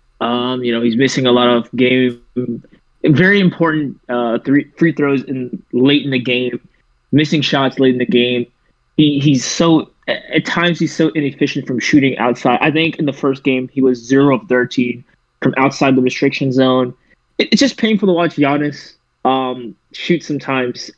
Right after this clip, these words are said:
And I know, and I think in the very first, very first podcast we made on Straight True Sports, I was talking about how <sighs> that it's, I think for Giannis is like, he doesn't have to be great at shooting.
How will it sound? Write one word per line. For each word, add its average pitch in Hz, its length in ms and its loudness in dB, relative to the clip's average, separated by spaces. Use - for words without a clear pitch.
And 151 320 2
I 165 120 -2
know, 185 400 -4
and 147 280 -4
I 127 120 -2
think 147 160 -2
in 156 100 -6
the 139 60 -6
very 151 400 0
first, 139 320 -4
very 147 340 2
first 147 280 -2
podcast 139 500 -2
we 127 80 0
made 120 280 0
on 117 180 -4
Straight - 280 0
True 131 120 2
Sports, - 460 0
I 147 60 -2
was - 80 -4
talking 175 140 2
about 151 180 -2
how 143 400 -2
<sighs> - 60 -8
that 160 200 0
it's, 175 240 -2
I 180 60 2
think 190 280 0
for 175 140 2
Giannis 147 480 0
is 143 140 -4
like, 139 220 0
he 190 60 4
doesn't 220 180 4
have 240 120 2
to 220 60 2
be 196 80 4
great 151 380 2
at 139 80 -4
shooting. 131 580 0